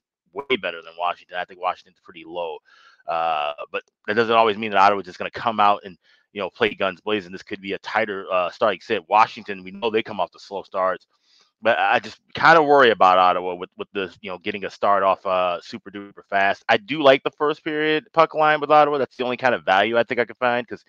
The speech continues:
even laying a dollar ten, dollar fifteen, that is, uh, the prices I'm seeing for, uh, Ottawa regulation, I'm not really comfortable with that. Uh, and then on a shorter card, I'm not gonna really try and force anything. So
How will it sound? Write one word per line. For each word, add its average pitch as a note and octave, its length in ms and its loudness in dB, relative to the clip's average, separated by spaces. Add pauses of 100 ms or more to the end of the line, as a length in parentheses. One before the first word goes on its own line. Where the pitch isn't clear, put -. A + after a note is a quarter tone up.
(300)
even F3+ 260 0
laying C3+ 300 8
a G#2+ 80 4
dollar A2 320 8
ten, - 280 -12
dollar G2 200 4
fifteen, G#2+ 460 -12
that F2+ 180 -6
is, F2 100 -16
uh, D#2+ 140 -16
the F2+ 80 -16
prices G2+ 320 -8
I'm F#2+ 160 -2
seeing F2+ 400 -16
for, E2 260 -12 (400)
uh, D#2+ 40 -10
Ottawa G2 400 2
regulation, F2+ 640 -4
I'm G#2+ 120 -4
not B2 180 0 (200)
really G#2 360 -4
comfortable A2 540 -8
with A2+ 160 -6
that. A#2 180 2 (580)
Uh, F2+ 680 0
and G2+ 100 -12
then G#2+ 100 -6
on G2+ 100 -4
a - 60 -10
shorter A2+ 260 -4
card, G2 280 -2
I'm F2+ 80 -6
not F#2 120 -4
gonna F2 200 -10
really F2 200 -10
try - 180 -6
and D#2+ 120 -10
force F#2 280 -16
anything. D2+ 320 -20
So F2+ 240 -10